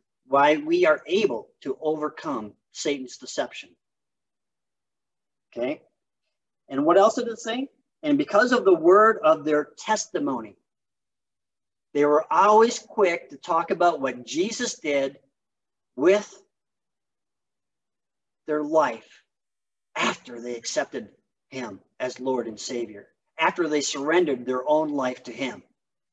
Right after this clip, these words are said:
So they were actually witnesses by sharing their testimony. And that's what also helped them become what? Overcomers. Okay, read that again. "And Lamb, because of the word of their testimony,"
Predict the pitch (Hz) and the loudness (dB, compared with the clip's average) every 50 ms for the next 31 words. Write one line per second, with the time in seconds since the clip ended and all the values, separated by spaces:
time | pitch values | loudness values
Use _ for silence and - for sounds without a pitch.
0 | _ _ _ - - 165 156 185 214 233 220 202 202 190 202 202 - 202 185 175 | _ _ _ -6 -4 0 4 4 6 6 6 6 6 4 4 0 0 0 0 2
1 | 170 190 233 - 202 190 180 - 143 135 135 147 - - - _ 151 143 143 - | 2 2 0 0 -2 -6 -6 -4 -4 -4 -6 -6 -8 -12 -8 _ -6 -4 -4 -4
2 | - - - 202 202 202 208 202 196 185 170 170 170 - - 175 180 - - 180 | -6 0 2 2 2 2 2 0 0 2 2 2 0 0 -2 -6 -6 -4 -4 -4
3 | 147 135 123 117 107 101 - _ _ _ _ _ _ - 139 139 135 123 - 175 | -4 -2 -4 -4 -6 -10 -12 _ _ _ _ _ _ -6 -4 -4 -4 -2 0 2
4 | 170 180 196 - - 190 175 185 - - - 175 175 190 185 - 190 165 156 147 | 4 4 2 0 -4 -2 0 0 0 2 2 2 2 2 2 0 -4 -6 -4 -2
5 | 175 170 170 - - 175 156 151 160 165 - - 170 156 151 151 156 139 120 - | -2 -2 -2 -2 -4 -4 -4 -4 -6 -8 -4 -4 -4 -4 0 0 0 0 0 -4
6 | - _ _ _ _ _ _ - 147 151 151 139 151 147 - - - 185 185 180 | -10 _ _ _ _ _ _ 0 2 4 4 4 2 0 -2 -2 -2 0 0 0
7 | 151 117 110 - - - - - _ _ _ _ _ _ _ _ _ _ _ _ | 0 -4 -8 -12 -16 -18 -18 -20 _ _ _ _ _ _ _ _ _ _ _ _
8 | _ _ - 359 - - 294 - - - - - _ _ _ _ _ _ _ - | _ _ -14 -10 -2 0 2 2 2 0 -4 -10 _ _ _ _ _ _ _ 2
9 | 156 170 175 170 175 175 170 165 160 180 196 175 131 113 - - _ _ _ _ | 4 6 6 6 6 4 4 4 6 6 6 6 4 2 -2 -12 _ _ _ _
10 | _ _ _ _ _ _ _ _ _ - - 143 135 151 - - 147 135 123 143 | _ _ _ _ _ _ _ _ _ -12 -6 -2 2 2 4 4 2 2 2 0
11 | 139 - 196 226 254 - 294 226 226 226 208 196 214 240 240 226 208 175 180 175 | 0 2 2 2 2 2 0 0 0 -2 0 4 4 6 6 6 6 6 4 4
12 | 170 - - 226 226 - - - 185 151 139 127 127 143 180 220 - | 4 2 0 0 0 0 0 0 0 0 2 2 2 2 0 0 -4